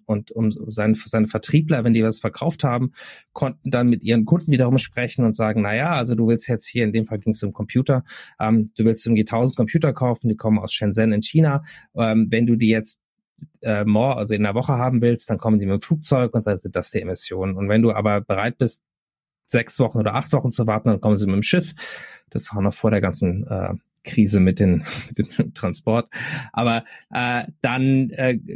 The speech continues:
kommen sie mit dem Schiff und dann sind die Emissionen eben dementsprechend niedriger. Und so konnte man wirklich das dann auch dem Kunden verkaufen und dann hat der Kunde dann dementsprechend, jemand,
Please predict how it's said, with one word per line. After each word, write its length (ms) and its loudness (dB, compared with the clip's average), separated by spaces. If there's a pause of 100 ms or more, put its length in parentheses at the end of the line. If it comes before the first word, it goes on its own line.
(140)
kommen 180 2
sie 100 0
mit 100 -8
dem 120 4
Schiff 280 2
und 100 4
dann 100 2
sind 140 0
die 60 0
Emissionen 500 0
eben 280 0
dementsprechend 640 0
niedriger. 600 -2 (440)
Und 140 -2
so 120 2
konnte 320 2
man 220 2
wirklich 260 0
das 280 -2
dann 200 -2
auch 100 -2
dem 160 2
Kunden 300 2
verkaufen 440 0
und 120 2
dann 120 0
hat 120 -2
der 80 0
Kunde 280 0
dann 320 0
dementsprechend, 380 0
jemand, 240 0